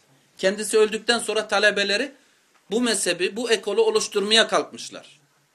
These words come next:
İnsanları davet ederek, "Bizim mezhebimiz bu," kitap yazarak oluşturmaya kalkmışlar. Hicri, e, dört yüze kadar. Üçüncü merhale ise,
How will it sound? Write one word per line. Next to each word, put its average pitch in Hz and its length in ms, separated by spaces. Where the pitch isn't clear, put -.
İnsanları 180 600
davet 165 360
ederek, 143 400
"Bizim 160 300
mezhebimiz 160 580
bu," 143 120
kitap 170 300
yazarak 170 460
oluşturmaya 196 680
kalkmışlar. 185 640
Hicri, 190 460
e, 151 60
dört 202 240
yüze 175 240
kadar. 123 400
Üçüncü 269 580
merhale 208 580
ise, 220 380